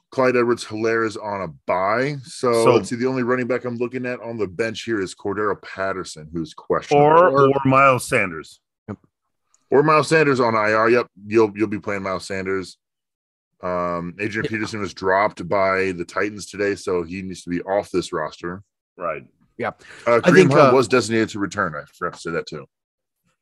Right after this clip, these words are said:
Speaker 2: Yeah,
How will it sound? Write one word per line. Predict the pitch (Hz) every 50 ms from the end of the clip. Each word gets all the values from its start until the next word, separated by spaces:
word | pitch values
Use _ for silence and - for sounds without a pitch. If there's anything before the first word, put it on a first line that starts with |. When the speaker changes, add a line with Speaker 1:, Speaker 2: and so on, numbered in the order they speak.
| _ _ _ _ _ _ _ _ _ _ _ _ _ _ _ _ _ _ _ _ _ _ _ _ _ _ _ _ _ _ _ _ _ _ _ _ _ _ _ _ _ -
Speaker 2:
Yeah, | - 190